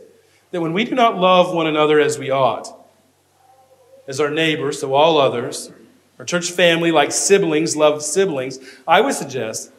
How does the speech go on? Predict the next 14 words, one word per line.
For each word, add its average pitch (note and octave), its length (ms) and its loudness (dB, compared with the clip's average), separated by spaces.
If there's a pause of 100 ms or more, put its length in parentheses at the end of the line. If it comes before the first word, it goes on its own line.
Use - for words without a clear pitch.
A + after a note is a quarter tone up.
(1080)
the B2+ 80 -20
problem C3 640 0 (1120)
is C#3 320 -8
either, F3 540 -8 (1040)
first F#3+ 300 -8
of C3+ 80 -10
all, F#2+ 520 -12 (920)
we're A#2+ 80 -16
not C3+ 220 -4
regenerate C3+ 500 -4
in A#2+ 80 -12
the A2+ 80 -14
first C3 320 -16
place. F2+ 380 -20